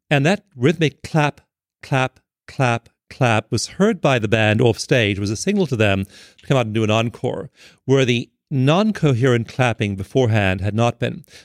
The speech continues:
Same thing with our, our, our brain waves, our neurons. They fire at those rates, and that communicates something to distant neurons. So the band could,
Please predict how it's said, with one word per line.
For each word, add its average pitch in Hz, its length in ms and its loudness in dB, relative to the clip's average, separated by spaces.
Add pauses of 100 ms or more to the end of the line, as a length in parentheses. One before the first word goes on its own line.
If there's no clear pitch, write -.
Same 196 180 0
thing 190 140 0
with 147 100 0
our, 131 220 2
our, 117 320 -4
our 120 160 -2
brain 107 480 0 (420)
waves, 113 460 -2
our 127 120 2
neurons. 123 460 -2 (400)
They 127 300 2
fire 139 720 -2 (300)
at 127 300 -2
those 113 320 0
rates, 117 480 -2
and 117 180 -6
that 123 220 -2 (140)
communicates 151 520 0
something 110 400 -2 (280)
to 135 120 0
distant 165 440 -2
neurons. 135 600 0
So - 220 -2
the 117 120 -2
band 160 420 0
could, - 200 -12